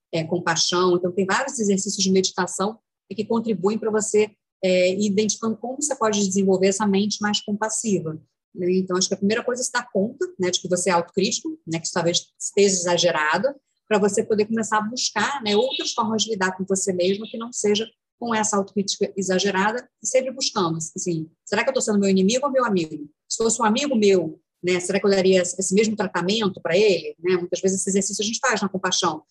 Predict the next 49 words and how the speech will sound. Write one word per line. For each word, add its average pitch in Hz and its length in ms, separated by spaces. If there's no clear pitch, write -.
Pô, 196 100
se 185 60
fosse 196 180
um 202 80
amigo 233 220
meu 226 140
psicólogo 214 440
me 208 60
dizendo 202 220
assim, 208 180
"Ah, 226 220
tá 202 100
difícil, 254 480
não 202 60
tô 208 100
conseguindo", 220 460
eu 220 40
diria, 226 220
"Ah, 269 220
isso 196 180
é - 20
um 254 60
idiota, 233 460
vai, 220 240
segue", 202 520
né? 202 260
Não, 226 240
provavelmente 190 380
você 208 180
não 277 80
diria 202 340
isso. - 140
Você 180 80
diria, 208 260
"Não, - 240
faz - 180
parte, 226 540
tá 202 80
tudo 202 220
bem, 220 420
é 180 80
o 196 120
início, 220 420
é 175 40
difícil, 220 840
né? 196 140
Vamos 196 220
em 226 100
frente" 226 720